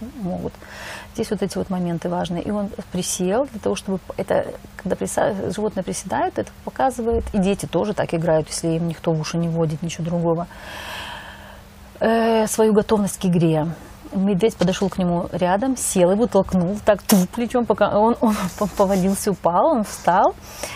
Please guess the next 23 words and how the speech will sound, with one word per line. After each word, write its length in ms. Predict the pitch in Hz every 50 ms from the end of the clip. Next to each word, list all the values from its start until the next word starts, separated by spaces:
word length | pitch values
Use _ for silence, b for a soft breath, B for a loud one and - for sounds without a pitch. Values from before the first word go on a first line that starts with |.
| B B B
и 200 | - 240 269 302
они 460 | 302 277 277 262 269 277 277 277 269
п-, 160 | 240 - - - -
потолкались, 640 | - 214 247 254 - - 208 180 170 175 165 - -
и 80 | - 214
он 180 | 214 254 285 320
его, 180 | 269 196 165
медведя, 400 | 165 196 190 165 160 156 143 -
толкнул, 360 | - - 233 - - 294 302
потолкались, 640 | 277 - 208 - 185 175 - - - 269 320 311 - -
медведь 280 | 214 202 202 214 214
взял 240 | 202 208 208 196 185
ему 140 | 185 180 175
лапы, 300 | 175 175 175 165 196 175
провёл, 440 | - 170 165 165 156 165 175 214 240
но 120 | 254 233
без 300 | 190 180 190 - - - -
когтей, 360 | - 175 - - - - 208
без 140 | 180 180 170
ничего, 680 | 175 165 - - 175 160 160 160 175 214 254 285 302
ещё 320 | 302 262 208 - - 214 208
раз 160 | 196 180 -
там 220 | - 190 170 175